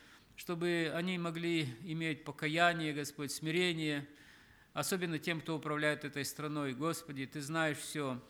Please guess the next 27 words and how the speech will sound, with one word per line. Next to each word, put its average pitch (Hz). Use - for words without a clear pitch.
Если 170
будут 175
эти 160
выборы, 160
Господь, 143
да 147
будет 180
воля 156
Твоя. 139
Только 180
желание 180
наше 165
Ты 151
знаешь, 160
Господь, 143
чтобы 143
это 147
беззаконие 165
было 160
удалено, 151
чтобы 139
было, 151
Господи, 160
воля 190
Твоя 170
исполнялась 160
здесь 151